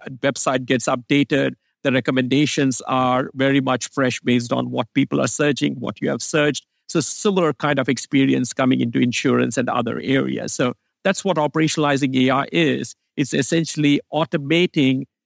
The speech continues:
everything from the start to not just building the model, but deploying it at hundreds and thousands of levels, monitoring the model,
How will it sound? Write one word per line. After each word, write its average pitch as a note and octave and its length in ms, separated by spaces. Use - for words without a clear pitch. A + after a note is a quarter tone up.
everything F3 640
from C#3+ 340
the B2+ 120
start D#3+ 720
to D3+ 420
not F3+ 200
just C3 400
building D#3 320
the F#3 100
model, F#3 480
but B2+ 280
deploying D#3 560
it D#3+ 140
at D#3 120
hundreds D3+ 420
and C#3+ 140
thousands C#3+ 380
of C#3 180
levels, C#3 560
monitoring D#3+ 640
the C#3+ 100
model, C#3 580